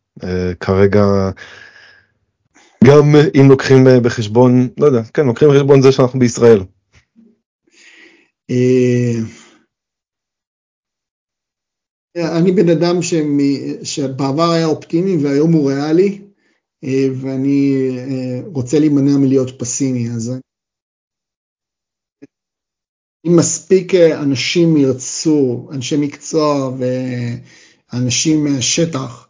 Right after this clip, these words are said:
Speaker 2: ירצו, הד-, הדברים ישתפרו. אה, לא משנה מה המדינה תעשה, אה, זה צריך לבוא מלמטה.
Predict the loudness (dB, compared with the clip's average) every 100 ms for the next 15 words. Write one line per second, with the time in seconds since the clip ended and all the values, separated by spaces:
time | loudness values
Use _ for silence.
0 | _ -8 -6 -4 0 2 2 -2 -8 -10
1 | -8 -2 0 0 -2 -8 -10 -8 -8 -10
2 | _ _ _ _ _ -12 -6 -2 -2 -2
3 | -2 2 4 4 2 0 0 -2 -2 -2
4 | -4 -6 -10 -12 -12 -14 -20 _ -14 -8
5 | -6 -6 -6 -4 -2 0 0 -2 -4 -6
6 | -10